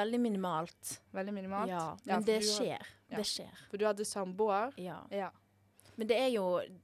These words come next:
Speaker 1: det varierer jo veldig sånn fra person til person, føler jeg. Jeg føler jo at
Speaker 2: Ja.
Speaker 1: mengden er jo litt sånn, du kan ha perioder.
Speaker 2: Ja.
Speaker 1: Og så er det kanskje, ja, det sniker du deg litt unna, eller så kanskje du blir jævlig lei samboeren, og så går du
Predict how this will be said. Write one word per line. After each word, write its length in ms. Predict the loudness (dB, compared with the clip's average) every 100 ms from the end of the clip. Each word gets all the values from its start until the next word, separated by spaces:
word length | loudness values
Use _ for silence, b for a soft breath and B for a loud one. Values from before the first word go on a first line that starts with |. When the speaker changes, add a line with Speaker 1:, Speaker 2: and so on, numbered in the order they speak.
| -8
Speaker 1:
det 140 | -4 0
varierer 540 | 0 2 2 0 0
jo 80 | -2
veldig 280 | -4 -4 -4
sånn 340 | -2 -2 -4
fra 160 | -6 -6
person 280 | -6 -8 -10
til 80 | -12
person, 220 | -10 -8
føler 200 | -8 -8 -8
jeg. 120 | -8
Jeg 80 | -8
føler 240 | -6 -4
jo 60 | -2
at 140 | -4
Speaker 2:
Ja. 60 | -4
Speaker 1:
mengden 500 | -4 -4 -6 -8 -6
er 220 | -4 -2
jo 120 | -2 -4
litt 160 | -6
sånn, 220 | -6 -8 -8
du 60 |
kan 140 | -8 -6
ha 100 | -8
perioder. 680 | -6 -8 -8 -8 -4 -4 -6 -18 _ _ _ -6
Speaker 2:
Ja. 220 | -6 -6 -6
Speaker 1:
Og 100 | -2
så 100 | 0
er 220 | 2 2
det 320 | 0 0 -2
kanskje, 320 | -4 -8 -6 -4
ja, 360 | -2 0 -2
det 100 | -4
sniker 300 | -8 -10 -6
du 60 | -6
deg 160 | -6 -6
litt 220 | -8 -6
unna, 320 | -6 -6 -6
eller 180 | -6 -8
så 240 | -8 -8 -8 -12 -12
kanskje 200 | -8 -6
du 60 | -4
blir 220 | -2 -2
jævlig 260 | -4 -4 -4
lei 180 | -6 -6
samboeren, 580 | -8 -6 -6 -6 -8 -8
og 60 |
så 120 | -12
går 140 | -10 -8
du 220 | -8